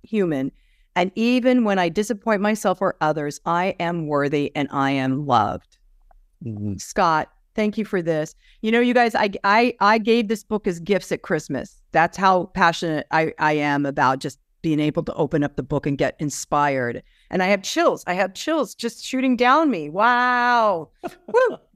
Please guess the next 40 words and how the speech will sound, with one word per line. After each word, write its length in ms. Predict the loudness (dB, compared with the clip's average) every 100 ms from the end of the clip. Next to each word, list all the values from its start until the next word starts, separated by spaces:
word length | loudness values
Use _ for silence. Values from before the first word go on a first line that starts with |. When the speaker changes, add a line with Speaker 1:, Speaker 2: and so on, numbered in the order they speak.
| -20 _ _ _ -20 -16 2
Speaker 1:
So, 280 | 4 4
Speaker 2:
Thank 80 | 2
you. 60 | -8
Speaker 1:
Scott, 340 | 2 4 4
thank 200 | 0 -2
you 80 | -4
so 260 | -4 0 2
much 340 | 4 2 0
for 120 | -6
being 420 | -4 -2 -2 -2 -4
the 100 | -6
love 560 | 0 2 4 2 0 -6
in 120 | -6
the 80 | -6
world 400 | -2 -2 -2 -2
and 200 | -4 -2
radiating 760 | 0 2 2 2 2 0 -2 -2
it 120 | -2
around 380 | -4 0 0 0
the 80 | -2
planet. 580 | -6 -6 -2 -2 -2 -4
Thank 180 | -6 -6
you 60 |
for 140 | -4 -4
this 280 | -4 -8 -16 _
book. 280 | -2 0 0
Thank 220 | -2 -2
you 80 | -2
for 200 | -2 -2 -2 -6
the 80 |
gift 380 | -4 0 0 0
of 100 | -4
you 180 | -2 -2
being 380 | 0 0 2 0
you. 340 | -2 -4 -6 -12 _ _ _
And 180 | 0 2
everybody, 540 | 2 4 4 2 0 0
um, 300 | 0 0 -4
check 260 | -2 0 2
out 220 | 2